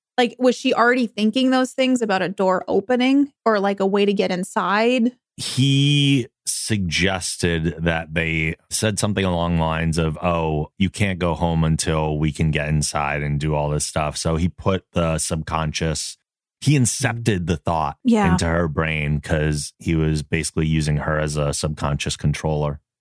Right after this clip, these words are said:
Speaker 1: That makes a lot of sense. I was just thinking about that and I'm like, "Did, was she just ready, like, because it's in her D N A to know what to do here?" But that does make sense that there's also that motive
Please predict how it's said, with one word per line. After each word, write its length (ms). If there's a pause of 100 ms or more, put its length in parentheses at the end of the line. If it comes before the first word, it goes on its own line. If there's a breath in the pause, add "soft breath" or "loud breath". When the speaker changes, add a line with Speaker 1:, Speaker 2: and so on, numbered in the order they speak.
(100)
Speaker 1:
That 160
makes 240
a 60
lot 160
of 80
sense. 500 (140)
I 240
was 240
just 340 (140)
thinking 320
about 320
that 260
and 100
I'm 80
like, 300 (100)
"Did, 160
was 140
she 220
just 520
ready, 460
like, 220
because 400
it's 160
in 140
her 140
D 200
N 160
A 300
to 180
know 320
what 220
to 100
do 220
here?" 280
But 380
that 160
does 200
make 220
sense 300
that 180
there's 160
also 240
that 140
motive 460